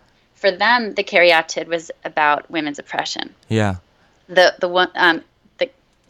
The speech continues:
Speaker 1: the legend goes that the women of Cary were,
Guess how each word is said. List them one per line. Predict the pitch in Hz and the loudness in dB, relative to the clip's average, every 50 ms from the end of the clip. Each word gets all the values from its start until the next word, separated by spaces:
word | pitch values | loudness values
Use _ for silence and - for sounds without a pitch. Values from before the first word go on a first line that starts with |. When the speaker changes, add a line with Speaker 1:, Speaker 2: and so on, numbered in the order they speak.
| - - | -6 0
Speaker 1:
the | 175 165 156 151 151 160 160 _ _ | 2 4 4 4 2 0 -4 _ _
legend | - 185 180 175 180 175 180 180 _ | 0 0 0 0 -2 -6 -8 -6 _
goes | - 156 156 170 190 185 - | -4 -2 -2 -2 -2 -4 -8
that | _ - 156 156 - | _ -8 -8 -6 -6
the | 165 | -6
women | 156 165 165 175 175 170 | -4 -4 -2 -2 -2 -2
of | 165 - | -4 -6
Cary | - - 156 147 151 175 175 | -4 -2 0 0 2 0 0
were, | 165 156 147 147 147 147 | 2 4 4 4 4 2